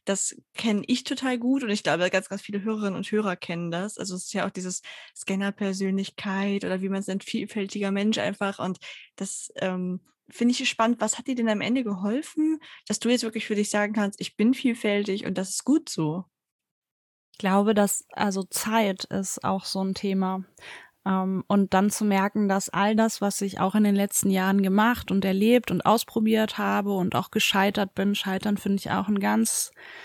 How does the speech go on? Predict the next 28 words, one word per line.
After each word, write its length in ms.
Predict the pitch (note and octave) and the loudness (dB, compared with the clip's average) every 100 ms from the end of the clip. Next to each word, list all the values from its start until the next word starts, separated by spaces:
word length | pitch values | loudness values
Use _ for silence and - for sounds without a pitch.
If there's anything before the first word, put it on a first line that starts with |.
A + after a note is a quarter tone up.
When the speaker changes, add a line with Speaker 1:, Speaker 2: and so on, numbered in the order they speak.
| - _ | -20 _
Speaker 2:
wichtiges, 640 | G#3+ A#3 A#3+ - G3+ G#3 - | -2 0 0 0 2 0 -2
spannendes 560 | - G#3+ G#3+ G#3+ G3+ G3+ | 0 2 4 2 0 -2
Lebensthema, 760 | A3+ A3 A3 - G#3 G#3 A3 - - - - - _ | 0 -2 -6 -4 -2 -2 -4 -6 -16 -16 -16 -20 _
ähm, 340 | G3+ G#3 G#3 - | 0 2 0 -4
dass 240 | - G#3 - | -4 -2 0
sich 160 | A3 | -2
das 200 | - G#3+ - | 0 -2 0
alles 320 | G#3 B3 - | 2 0 0
irgendwann 840 | - A#3 A#3+ G#3+ G#3+ G#3+ G#3+ G#3+ - _ - _ | 4 6 6 4 2 2 2 0 -4 _ -20 _
zusammenfügt 920 | - G#3 A3 G#3+ F#3+ - G3 G3 - | -4 2 4 4 2 2 2 2 -2
und, 380 | - G3 G3 - - | 0 0 0 -4 -4
ähm, 400 | G3 G3 G3+ - - | 0 2 0 -2 -6
sich 320 | G3+ G#3 - | -2 -2 4
in 200 | A3+ A3+ | 10 12
mir 220 | B3 A3+ | 12 10
als 260 | - F#3+ G3 | 6 4 2
Mensch 260 | F#3+ G3 | 2 2
vereint, 580 | - E3+ F3+ F#3 F#3+ - G3+ | 0 0 2 0 -2 -2 -2
dass 140 | G3 | 0
ich 100 | G#3 | 0
das 180 | G#3 - | 2 4
gar 180 | F3+ G3 | 4 4
nicht 160 | G#3+ | 4
im 100 | G#3+ | 2
Außen 400 | F#3+ G3+ A3+ A#3+ | 4 4 4 4
suchen 320 | G#3+ A#3+ A#3 G3 | 4 2 2 2
muss, 200 | G3 - | 2 0
sondern 300 | G3+ G3+ | 2 2